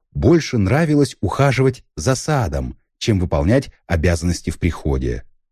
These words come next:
На крохотном клочке земли он взрастил современное учение о наследственности. Ежедневно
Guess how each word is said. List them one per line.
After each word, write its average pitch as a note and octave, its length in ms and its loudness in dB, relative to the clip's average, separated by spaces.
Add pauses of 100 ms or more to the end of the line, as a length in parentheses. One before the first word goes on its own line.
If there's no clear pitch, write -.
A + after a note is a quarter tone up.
(140)
На F#2 200 2
крохотном G2 680 2
клочке G#2 480 2
земли E2+ 640 0 (580)
он A#2+ 280 4
взрастил E2+ 880 0 (320)
современное A#2 960 2
учение C#3+ 840 4 (220)
о G2+ 140 4
наследственности. A2+ 1160 -2 (720)
Ежедневно A2+ 1000 2